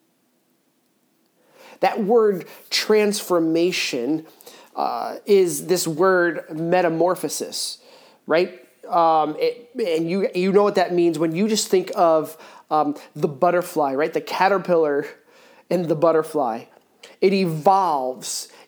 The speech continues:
it becomes, it changes.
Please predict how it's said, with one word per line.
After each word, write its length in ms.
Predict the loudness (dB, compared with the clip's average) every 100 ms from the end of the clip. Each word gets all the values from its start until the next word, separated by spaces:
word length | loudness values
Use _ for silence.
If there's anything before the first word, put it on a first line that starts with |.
| -4
it 160 | -2
becomes, 960 | -4 -4 -4 2 2 2 -2 -6 -6 -16 -20 -8
it 220 | -6 -6 -4
changes. 1160 | -2 2 4 4 0 -2 -6 -8 -10 -12 -12